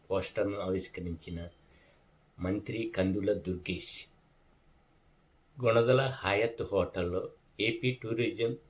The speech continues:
స్టేక్ హోల్డర్స్తో చర్చా వేదికలో పాల్గొన్న మంత్రి. ఈ సమావేశంలో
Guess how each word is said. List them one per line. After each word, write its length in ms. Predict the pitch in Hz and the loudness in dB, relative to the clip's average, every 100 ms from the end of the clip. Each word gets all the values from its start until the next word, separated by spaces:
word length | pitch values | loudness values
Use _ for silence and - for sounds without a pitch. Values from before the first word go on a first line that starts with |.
| _ _ _ _ _ _ _ _ _ _ - | _ _ _ _ _ _ _ _ _ _ -20
స్టేక్ 340 | - 117 113 104 | 0 2 2 4
హోల్డర్స్తో 1600 | 113 104 104 - - - _ _ _ _ _ _ _ _ - | 4 4 0 -2 -12 -20 _ _ _ _ _ _ _ _ 0
చర్చా 460 | 120 - 98 - 113 | 0 -2 -8 4 6
వేదికలో 560 | 104 101 95 95 101 - | 6 2 0 -4 -4 -4
పాల్గొన్న 600 | - 92 92 90 90 139 151 - _ _ _ _ _ - | 0 0 2 -2 -4 -6 -10 -16 _ _ _ _ _ -8
మంత్రి. 360 | 90 85 80 80 - _ _ _ _ _ _ _ _ _ _ _ _ _ _ - | -6 -6 -8 -14 -20 _ _ _ _ _ _ _ _ _ _ _ _ _ _ -8
ఈ 160 | 104 | -6
సమావేశంలో 920 | 117 110 104 104 95 90 92 80 80 | 0 2 2 2 0 -2 -4 -4 -6